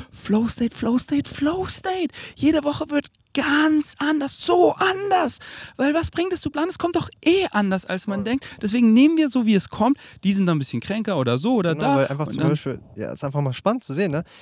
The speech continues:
Speaker 2: Wir kommen an, die eine ist krank, plötzlich wer-, wird einfach die Hälfte der Gruppe krank. Das heißt, du könntest eh keine Struktur machen. Du hättest nicht sagen können, so, ja, am Montag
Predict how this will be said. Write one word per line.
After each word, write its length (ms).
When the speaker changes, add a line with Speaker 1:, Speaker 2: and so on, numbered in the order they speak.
Speaker 2:
Wir 100
kommen 200
an, 300
die 140
eine 240
ist 140
krank, 440
plötzlich 480
wer-, 340
wird 320
einfach 200
die 60
Hälfte 360
der 80
Gruppe 240
krank. 300
Das 100
heißt, 160
du 40
könntest 380
eh 100
keine 260
Struktur 380
machen. 200
Du 60
hättest 200
nicht 120
sagen 260
können, 160
so, 160
ja, 120
am 100
Montag 600